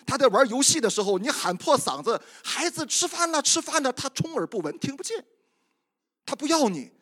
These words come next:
他沉浸在自己的世界当中，他做他自己喜欢的事儿。那个时候他不需要爸妈，他需要钱的时候，他搞不定的时候，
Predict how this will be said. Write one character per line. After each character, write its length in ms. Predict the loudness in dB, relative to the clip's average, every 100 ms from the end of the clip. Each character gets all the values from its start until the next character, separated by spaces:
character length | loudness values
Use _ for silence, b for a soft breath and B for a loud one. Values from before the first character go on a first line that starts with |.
| b b
他 80 | -4
沉 220 | 4 4
浸 160 | 2 -4
在 120 | -4
自 180 | -4 -8
己 140 | -8
的 100 | -8
世 180 | -6 -6
界 140 | -6 -6
当 120 | -6
中， 100 | -8
他 100 | -8
做 140 | -4
他 100 | -4
自 140 | -4 -8
己 120 | -10
喜 180 | -12 -12
欢 160 | -14
的 100 | -16
事 100 | -16
儿。 80 | -18 b b b
那 120 | -6
个 80 | -4
时 80 | -2
候 40 |
他 120 | -2
不 140 | -4 -2
需 160 | -4
要 100 | -4
爸 180 | -12 -18
妈， 100 | -20 -20 _ _ _ _ _ _ _ _ _ _ _ -10
他 100 | -6
需 140 | -4
要 80 | -2
钱 340 | 0 0 -2
的 80 | -8
时 140 | -10
候， 180 | -14 -20 _ _ _ _ _ _ _ _ _ _ _ _ -8
他 100 | -4
搞 180 | -4 -2
不 100 | 0
定 160 | 0
的 80 | -2
时 140 | -6 -8
候， 240 | -10